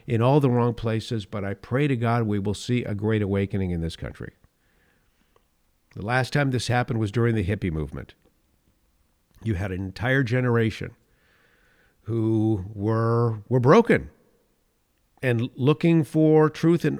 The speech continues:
all the crazy places, from L S D to, uh, sex with anyone, to communism, to communes, music. And millions of those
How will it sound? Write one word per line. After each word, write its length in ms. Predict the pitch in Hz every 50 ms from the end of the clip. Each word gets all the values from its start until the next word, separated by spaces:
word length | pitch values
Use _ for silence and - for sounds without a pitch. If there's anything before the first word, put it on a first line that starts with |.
| - -
all 460 | 143 143 156 160 170 175 175 175 175
the 100 | 165 160
crazy 340 | 127 143 147 135 120 123 123
places, 600 | - 117 107 101 90 - - 92 101 - - _
from 160 | _ - 110
L 180 | 113 120 135 143
S 160 | 143 131 -
D 360 | - - 135 135 139 143 143
to, 420 | 131 - 123 110 107 104 101 101 - _ _ _ _ _ _ _ _ _ _ _ _
uh, 160 | - 110 98 101
sex 400 | - - - 143 139 - - 143
with 160 | 139 127 131
anyone, 640 | 139 139 147 143 131 135 139 139 139 143 143 139 139 _ _ _ _
to 80 | _ -
communism, 880 | 95 - 123 131 135 139 147 143 143 143 139 123 147 143 143 143 151 - _ _ _ _ _ _ _ -
to 60 | - 104
communes, 840 | - - 123 139 139 143 143 143 143 147 147 147 143 - - - - _ _ _ _ _ _ _ _ _ _ _ _ _ _ _ _ _ _ _ _ -
music. 600 | 110 135 147 156 139 156 160 160 156 - - - _ _ _ _ _ _ _ _ _ _ _ _ _ _ _ _ _ _ _ _ _ _ _ _ _ _ _ _ _ _ _ _ _ _ _ _ _ _ _ _
And 360 | - 127 123 123 120 120 113 - _
millions 680 | - 120 139 160 175 180 170 139 120 113 113 117 107 -
of 180 | - 117 107
those 580 | 104 113 113 113 113 113 113 104 - - - -